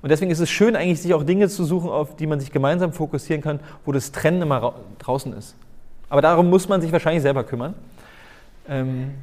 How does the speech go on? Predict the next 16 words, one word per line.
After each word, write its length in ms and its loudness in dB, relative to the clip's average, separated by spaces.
Musik 320 6
und 120 2
Tanz. 380 2
Musik 320 2
ist 240 0
total, 1120 0
äh, 40 -18
verbindend. 600 0
Also 180 -4
gemeinsames 600 0
Singen, 500 -2
gemeinsam 440 -2
musizieren 580 -2
bringt 240 -6
Menschen 260 -6
zusammen. 460 -4